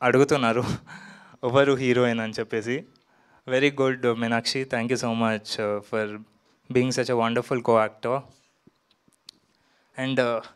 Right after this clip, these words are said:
production తరపు నుంచి మా executive producer గురించి చెప్పాలి, మనోజ్ భాయ్ అని. నా friend లాగా రోజు ఆఫీస్లో ఉండి మేము కూర్చొని, "అన్న ఎప్పుడు కూర్చుందాం,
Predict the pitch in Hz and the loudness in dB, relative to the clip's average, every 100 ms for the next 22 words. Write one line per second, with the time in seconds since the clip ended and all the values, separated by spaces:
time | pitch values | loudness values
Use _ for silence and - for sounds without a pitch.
0 | _ _ _ _ - 143 180 - 196 170 | _ _ _ _ 6 8 10 8 8 10
1 | 147 147 147 127 123 - - - - - | 8 8 0 0 -4 -6 -12 -14 -20 -20
2 | - 135 143 143 135 151 190 208 214 165 | -10 2 6 6 6 2 8 10 10 8
3 | 151 156 156 156 143 139 135 120 120 123 | 6 6 6 4 6 2 2 2 2 2
4 | 151 123 135 147 135 127 113 117 147 - | 0 0 2 0 2 2 2 -4 -6 -10
5 | _ _ - _ _ _ - 226 214 175 | _ _ -20 _ _ _ -12 -12 -12 -4
6 | 135 151 - 156 165 185 156 135 143 - | 2 2 4 2 6 10 10 10 6 2
7 | - _ _ _ _ _ _ _ _ _ | -16 _ _ _ _ _ _ _ _ _
8 | _ 240 285 247 160 139 160 208 220 180 | _ -8 -6 -12 2 8 12 12 12 12
9 | 170 175 196 202 175 147 139 143 127 - | 12 10 4 8 8 6 4 0 0 -8
10 | _ _ _ - 131 143 143 147 127 - | _ _ _ -6 -4 -2 -2 -4 -8 -6
11 | 127 139 127 131 139 147 143 131 127 | 0 4 4 2 0 0 0 -4 -6